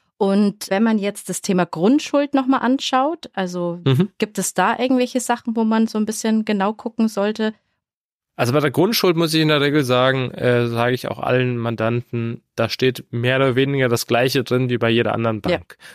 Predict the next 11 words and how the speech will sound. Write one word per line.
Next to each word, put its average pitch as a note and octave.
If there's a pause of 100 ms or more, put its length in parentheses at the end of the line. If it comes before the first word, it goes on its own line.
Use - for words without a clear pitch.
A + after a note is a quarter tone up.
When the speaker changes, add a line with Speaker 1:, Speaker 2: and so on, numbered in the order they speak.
Speaker 2:
Vielleicht A#2+
an A#2
der A#2
einen, A#2+
an A#2+
der A#2
anderen G#2+
Stelle. D3+ (500)
Aber B2
Grundschuldbestellungen C#3
sind B2+